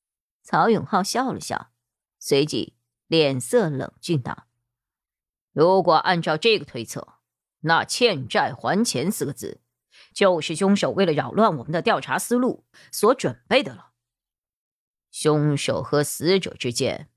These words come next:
并没有金钱上的冲突，一个案子的诞生，往往绕不开钱、情、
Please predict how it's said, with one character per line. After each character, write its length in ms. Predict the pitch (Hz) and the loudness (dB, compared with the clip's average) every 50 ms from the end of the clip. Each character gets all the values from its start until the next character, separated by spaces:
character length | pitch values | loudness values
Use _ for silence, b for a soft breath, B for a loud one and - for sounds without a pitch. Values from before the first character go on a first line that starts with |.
| _ _ _ _ _ | _ _ _ _ _
并 240 | - 233 233 208 147 123 | 0 2 2 2 2 0
没 160 | 104 107 143 | -2 -2 -2
有 120 | 156 113 | -2 -2
金 240 | 123 - 151 139 135 | -2 -2 0 0 0
钱 200 | 131 - 143 107 | 0 0 -2 -4
上 180 | 117 131 123 - | -2 -4 -6 -6
的 60 | - | -8
冲 200 | - - 123 120 | -6 -4 -4 -4
突， 280 | 110 - 120 107 131 - _ _ _ _ _ _ _ _ _ _ _ _ _ _ _ _ | -4 -6 -6 -8 -8 -10 _ _ _ _ _ _ _ _ _ _ _ _ _ _ _ _
一 240 | - 151 170 190 | 2 2 4 4
个 80 | 170 160 - - | 2 0 0 2
案 240 | 180 180 147 120 | 2 2 2 0
子 120 | 117 - - | -6 -12 -16
的 80 | 101 | -14
诞 240 | 107 - 147 135 120 | -8 -6 -6 -4 -4
生， 360 | - - 143 139 139 139 143 - _ _ _ _ _ _ _ _ _ _ _ _ | -4 -4 -4 -2 -2 -4 -6 -8 _ _ _ _ _ _ _ _ _ _ _ _
往 280 | 135 151 175 196 196 | 2 4 4 4 2
往 240 | 196 165 131 131 104 | 2 0 -2 -2 -4
绕 240 | 110 170 185 160 131 | -2 0 0 0 0
不 100 | - 151 | -4 -10
开 300 | - - 147 151 147 143 | -6 -2 0 0 0 0
钱、 560 | 151 - - - - 135 151 170 185 190 175 - _ _ _ - | -2 -8 -8 -2 0 2 4 4 4 2 0 -4 _ _ _ -10
情、 440 | - - 143 160 175 185 175 - | -2 0 0 2 2 0 -2 -4